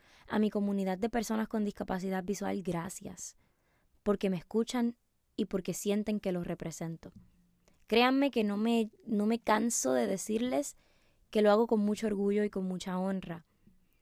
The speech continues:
Pero también, parte de tener una voz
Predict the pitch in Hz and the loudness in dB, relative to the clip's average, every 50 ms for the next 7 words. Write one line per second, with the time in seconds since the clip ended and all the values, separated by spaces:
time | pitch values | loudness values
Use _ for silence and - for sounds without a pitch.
0 | _ - _ _ _ _ _ - - 220 226 233 233 240 247 277 330 330 294 247 | _ -20 _ _ _ _ _ -2 2 4 4 4 4 4 4 4 4 4 4 4
1 | 233 233 240 233 _ _ _ _ _ _ _ - 214 214 233 240 - 277 277 277 | 4 2 0 -4 _ _ _ _ _ _ _ 4 6 6 6 6 4 4 4 4
2 | - 269 269 269 269 269 262 262 262 254 269 269 262 - - - | 4 2 2 2 2 2 2 2 2 2 2 2 0 -2 -8 -10